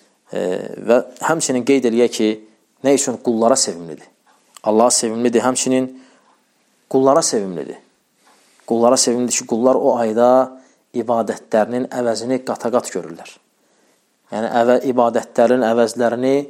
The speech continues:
ziyadə görürlər, artıq görürlər və artıq qazanırlar. Ramazanda qılınan namazla adi vaxtı qılınan namaz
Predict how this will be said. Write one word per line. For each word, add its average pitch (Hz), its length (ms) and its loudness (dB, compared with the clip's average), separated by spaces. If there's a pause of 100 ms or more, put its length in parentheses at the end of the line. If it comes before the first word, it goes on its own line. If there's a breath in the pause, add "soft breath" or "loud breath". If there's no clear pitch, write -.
(800 soft breath)
ziyadə 123 480 2
görürlər, 92 400 -6
artıq - 460 -4
görürlər 90 420 -8
və 98 160 0
artıq 117 320 -2
qazanırlar. 92 560 -6 (640 soft breath)
Ramazanda 113 480 0
qılınan 120 340 0
namazla 120 440 2
adi 120 180 0
vaxtı 113 260 0
qılınan 113 300 0
namaz 120 380 0